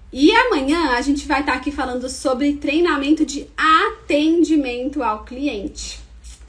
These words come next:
Pois é. Você sabia que você pode treinar a equipe do seu cliente em relação ao atendimento ao cliente? Você sabia que essa é uma das principais reclamações que os estabelecimentos têm? E que você, como consultor,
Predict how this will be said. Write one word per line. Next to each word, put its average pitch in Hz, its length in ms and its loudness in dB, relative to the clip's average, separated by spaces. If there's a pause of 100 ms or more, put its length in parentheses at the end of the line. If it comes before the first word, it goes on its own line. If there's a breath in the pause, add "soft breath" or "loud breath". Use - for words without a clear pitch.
(120)
Pois - 260 -10
é. 220 280 -6 (380 soft breath)
Você 294 120 -10
sabia 302 280 2
que - 60 -2
você 370 80 -2
pode 269 260 -2
treinar 311 540 2
a 359 80 2
equipe 294 300 -2
do 277 120 -8
seu 269 200 -4
cliente 247 560 -8
em 277 40 -4
relação 269 420 -2
ao 294 120 2
atendimento 302 520 0
ao 214 100 -10
cliente? 226 500 -8 (280 loud breath)
Você 294 140 -8
sabia 330 380 0
que - 180 2
essa 349 280 0
é - 20 -2
uma 294 120 0
das 294 360 -2 (120)
principais 403 920 0
reclamações 302 840 -2
que 277 60 -8
os 247 60 -8
estabelecimentos 233 840 -8
têm? 226 300 -4 (600 loud breath)
E 233 80 -14
que 262 120 -6
você, 262 300 -4
como 294 240 -4
consultor, 285 440 -6